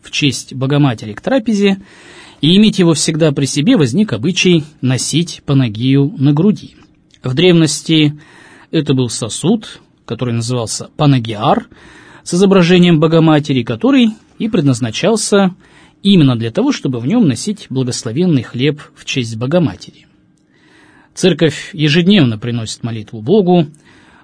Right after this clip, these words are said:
о плавающих и путешествующих, потому что они подвержены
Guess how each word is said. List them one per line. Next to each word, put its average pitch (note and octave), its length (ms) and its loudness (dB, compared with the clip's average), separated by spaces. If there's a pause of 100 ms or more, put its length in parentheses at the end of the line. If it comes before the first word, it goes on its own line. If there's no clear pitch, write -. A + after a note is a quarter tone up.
о D3+ 80 -4
плавающих D#3+ 800 0
и C3+ 60 0
путешествующих, D#3 1120 -2 (440)
потому B2+ 300 -4
что - 200 -4
они C3 180 0
подвержены C3 720 -2